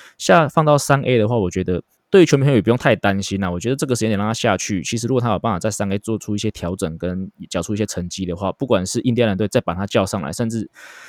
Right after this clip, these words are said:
给其他球队看到，其实都还是有一定的机会。那我觉得最重要、最重要的是，他可能需要加强的是他对于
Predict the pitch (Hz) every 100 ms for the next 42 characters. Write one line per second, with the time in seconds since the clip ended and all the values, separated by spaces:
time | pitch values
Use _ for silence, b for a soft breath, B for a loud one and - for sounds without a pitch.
0 | B B 120 98 - 117 131 98 113 107
1 | - 156 196 117 90 - - 107 101 123
2 | 95 - 117 76 101 90 82 90 87 95
3 | 71 139 135 - _ _ _ _ 104 107
4 | 131 - 143 127 127 120 113 117 113 101
5 | 92 92 107 107 - 95 82 80 73 -
6 | 107 104 - 101 - 85 92 98 - 95
7 | 82 69